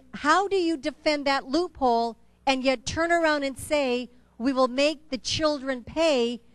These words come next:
so that the rich boat owners don't have to pay their fair share of these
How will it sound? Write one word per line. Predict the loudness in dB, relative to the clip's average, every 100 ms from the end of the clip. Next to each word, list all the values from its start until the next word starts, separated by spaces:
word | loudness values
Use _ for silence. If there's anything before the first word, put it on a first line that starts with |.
| _ _ _
so | 2 2
that | 4 -2 -2
the | -2
rich | 0 0 -2
boat | 2 6 6 6
owners | 2 4 2 -2 -4 -8 -18 _
don't | 2 4 4
have | 0 -2 -2
to | -8
pay | -6 -2 0 -2 -8 -20
their | -2 0 0
fair | -2 -4 -2 -4
share | -6 -4 -4 -6 -12 _ _ -2
of | -2 0
these | -4 -4